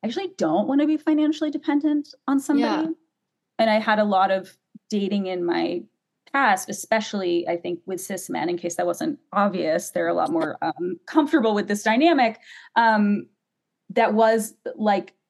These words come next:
Speaker 1: me leveraging those qualities that were so trained in me in order to get financial security and safety. And then sex was sort of something I did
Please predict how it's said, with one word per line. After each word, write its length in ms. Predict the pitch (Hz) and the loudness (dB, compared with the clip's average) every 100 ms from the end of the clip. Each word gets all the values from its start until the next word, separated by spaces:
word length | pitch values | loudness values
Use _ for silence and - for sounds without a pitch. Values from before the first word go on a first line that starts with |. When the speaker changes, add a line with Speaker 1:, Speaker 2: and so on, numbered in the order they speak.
| - | -2
Speaker 1:
me 440 | 208 208 208 202 | 2 4 4 4
leveraging 640 | 202 190 190 196 190 190 190 | 2 2 0 0 -4 -4 -4
those 160 | 180 175 | -4 -2
qualities 440 | 196 180 180 180 | 0 2 0 -4
that 100 | 175 | -4
were 60 | 175 | -4
so 120 | 180 | -6
trained 300 | - 247 247 | -2 0 2
in 120 | 214 | 2
me 160 | 190 180 | 0 -2
in 120 | 180 | -2
order 240 | 175 180 180 | -2 -2 -4
to 140 | - | -6
get 300 | 175 165 - | -2 -2 -2
financial 340 | 156 160 160 - | -2 -2 -4 -8
security 520 | - - 160 156 - | -14 -10 -8 -8 -8
and 160 | 156 | -10
safety. 800 | - 175 135 - - - 113 113 | -8 -8 -8 -10 -16 -16 -12 -8
And 120 | - 170 | -4 -2
then 120 | 170 | -2
sex 300 | 165 175 - | -4 -6 -6
was 120 | 175 | -10
sort 160 | - 170 | -6 -6
of 80 | 160 | -6
something 280 | 180 170 165 | -8 -6 -4
I 80 | 165 | -4
did 400 | 170 160 160 | -4 -4 -6